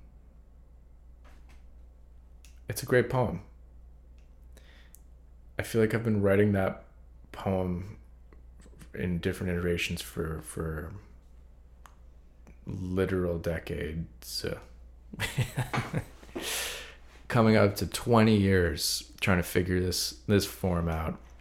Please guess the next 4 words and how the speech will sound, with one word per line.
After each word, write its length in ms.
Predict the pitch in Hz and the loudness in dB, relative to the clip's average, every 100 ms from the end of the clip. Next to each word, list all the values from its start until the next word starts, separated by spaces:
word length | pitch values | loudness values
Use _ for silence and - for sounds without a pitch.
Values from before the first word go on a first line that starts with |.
| - - - - - - - - - | -14 -10 -10 -12 -16 -16 -16 -18 2
Anyway, 840 | 143 143 131 107 95 92 90 101 - - - - - - - - - - - - - - - - | 8 10 10 8 8 6 4 0 -8 -20 -20 -20 -20 -20 -20 -20 -20 -20 -20 -20 -20 -20 -18 -10
that's 520 | - 120 123 120 - | 2 10 12 10 8
the 120 | - 104 | 4 4
show. 680 | - 98 90 85 82 82 | 4 4 6 6 4 2